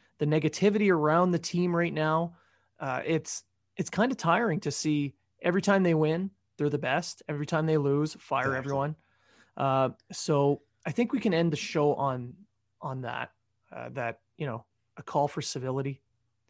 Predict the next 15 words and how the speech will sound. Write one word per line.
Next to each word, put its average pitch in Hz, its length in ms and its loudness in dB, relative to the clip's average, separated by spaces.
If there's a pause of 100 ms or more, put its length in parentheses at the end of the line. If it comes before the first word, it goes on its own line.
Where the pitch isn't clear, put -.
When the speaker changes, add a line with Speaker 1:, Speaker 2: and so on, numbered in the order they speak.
(460)
Speaker 1:
Just, - 280 -10
Speaker 2:
Just - 180 -12
point 165 180 0
your 139 80 -2
Speaker 1:
just 127 360 2
Speaker 2:
negativity 120 380 0
to 110 80 -6
the 104 80 0
right 101 440 -4
things. 90 540 -12 (960)
Speaker 1:
Yeah. 156 420 4 (340)
And 190 300 6
don't 240 240 4
be 233 120 4
so, - 180 0